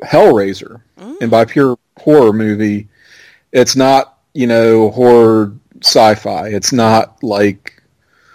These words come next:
Speaker 1: body horror. It's not, well, there is some <laughs> body horror in Hellraiser, but, but it's not really of that genre. Um, it's just a,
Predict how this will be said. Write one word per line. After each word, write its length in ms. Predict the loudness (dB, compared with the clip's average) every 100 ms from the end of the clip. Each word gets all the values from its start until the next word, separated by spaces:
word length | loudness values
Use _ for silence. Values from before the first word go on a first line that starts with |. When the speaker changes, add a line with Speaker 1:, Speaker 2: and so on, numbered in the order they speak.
| _ _ _ _ _ _
Speaker 1:
body 760 | -12 -6 0 2 4 4 2
horror. 600 | -2 -2 -2 -4 -6 -4
It's 200 | -6 -4
not, 360 | -4 -2 -2 -2
well, 420 | 0 0 0 -4 -10
there 240 | -4 -2
is 80 | -2
some 160 | -4 -2
<laughs> 0 |
body 240 | 0 0 0
horror 360 | 2 2 2 2 0
in 80 | 0
Hellraiser, 600 | 0 0 0 -8 -10 -8
but, 260 | -6 -6 -8
but 200 | -8 -8
it's 140 | -6
not 220 | -4 -4 -2
really 400 | -2 -2 -6 -10 _ _ _ _ _ _ _
of 240 | 2 2 2
that 240 | 0 -2
genre. 580 | -8 -8 -10 -14 -20 -20 _ _
Um, 560 | -2 0 -2 -4 -8 -12 _ _ _ _ _ -2
it's 140 | 0
just 220 | 2 0 2
a, 260 | 2 0